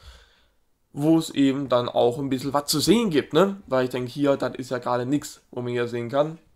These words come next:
Und ja, und dann noch eine Frage an euch, und zwar, was sieht denn eurer Meinung nach schöner aus? Momentan sieht es ja so aus, da heißt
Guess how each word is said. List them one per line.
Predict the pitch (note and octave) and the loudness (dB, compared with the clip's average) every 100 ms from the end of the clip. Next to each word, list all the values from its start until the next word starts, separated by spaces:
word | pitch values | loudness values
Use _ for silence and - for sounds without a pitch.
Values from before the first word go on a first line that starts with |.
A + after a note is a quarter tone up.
| _ _ _ _ _ _ _ _ _ _ _ _ _ _ | _ _ _ _ _ _ _ _ _ _ _ _ _ _
Und | C3 C3 C3 B2 | 2 4 2 -4
ja, | A3+ A3 | 0 0
und | F3+ - | 0 2
dann | D#3+ | 2
noch | D#3+ C#3+ | 0 -4
eine | C#3 B2 | -6 -6
Frage | - C3 B2 | -6 -4 -2
an | A#2+ | -2
euch, | A2 E3 | -2 -2
und | E3 | -4
zwar, | C#3 C3+ | -4 -2
was | D3+ - | -2 -4
sieht | - D3 | -10 -6
denn | D#3+ C3+ - _ _ | -4 -4 -10 _ _
eurer | - F#3 E3+ | 4 6 6
Meinung | C#3+ F3 D#3+ | 2 -2 -2
nach | C#3+ B2+ - | -2 -2 -4
schöner | - A3 G#3+ | -4 0 4
aus? | G2+ A#2 A#2 - - | 2 2 -6 -16 -10
Momentan | C3+ C#3+ D3+ | -6 -2 -2
sieht | D#3 C3+ | -4 -6
es | A#2+ | -6
ja | A2 | -4
so | D3+ F#3 | -2 0
aus, | D3 E3 | -2 -4
da | - A2+ | -8 -4
heißt | B2+ B2+ - | -4 -4 -12